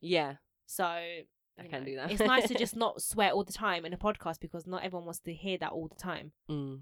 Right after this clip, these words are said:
Speaker 1: exactly.
Speaker 2: So, yeah, so keep sending in your emails to us. Um, the email is real life scenarios dot P C at gmail dot com, and you can catch us on Instagram, which is real underscore life scenarios.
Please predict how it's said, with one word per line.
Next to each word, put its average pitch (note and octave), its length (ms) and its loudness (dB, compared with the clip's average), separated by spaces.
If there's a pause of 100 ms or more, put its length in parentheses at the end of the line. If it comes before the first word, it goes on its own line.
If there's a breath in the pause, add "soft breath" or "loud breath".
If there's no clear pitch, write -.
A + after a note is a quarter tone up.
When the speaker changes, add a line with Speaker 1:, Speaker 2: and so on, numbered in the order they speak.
Speaker 1:
exactly. C#3+ 580 -14
Speaker 2:
So, - 200 -20 (420)
yeah, A#3+ 140 2
so G#3 160 -2
keep C4+ 200 -4
sending A3+ 280 -2
in G3+ 160 -6
your F#3+ 160 -6
emails E3+ 640 -6
to F3 120 -8
us. E3 380 -6
Um, E3 320 -8 (140)
the A3 160 0
email G3+ 180 0
is F3+ 340 0
real F#3+ 240 2
life F3+ 180 2
scenarios E3 580 -4
dot D#3+ 180 0
P E3+ 180 -8
C E3 300 -10
at D3 160 -6
gmail D#3 300 -10
dot - 160 -12
com, E3+ 440 -4
and - 180 -6
you - 60 -10
can E3 140 -16
catch - 260 -10
us D#3 140 -6
on D#3 80 -10
Instagram, D#3 480 -6
which D#3+ 200 -12
is D3+ 140 -12
real E3 240 -4
underscore D3+ 360 -8
life D3 180 -6
scenarios. - 720 -8